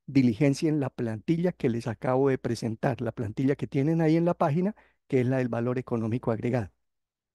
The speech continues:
¿Ok? Entonces, por ejemplo, yo ingreso aquí a Colombina, aquí bajo un archivo en Excel, lo guardan, ese archivo lo guardan, y aquí tienen la información de Colombina.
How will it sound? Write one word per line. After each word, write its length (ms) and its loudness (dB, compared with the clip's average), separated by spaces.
¿Ok? 180 -2
Entonces, 580 -4
por 120 -2
ejemplo, 180 -2
yo 120 0
ingreso 280 0
aquí 160 -4
a 40 -2
Colombina, 600 2
aquí 220 -2
bajo 180 0
un 140 0
archivo 380 0
en 80 -2
Excel, 420 0
lo 140 2
guardan, 640 4
ese 200 -8
archivo 400 0
lo 120 0
guardan, 460 0
y 100 4
aquí 220 0
tienen 280 4
la 80 4
información 540 -2
de 80 -2
Colombina. 580 0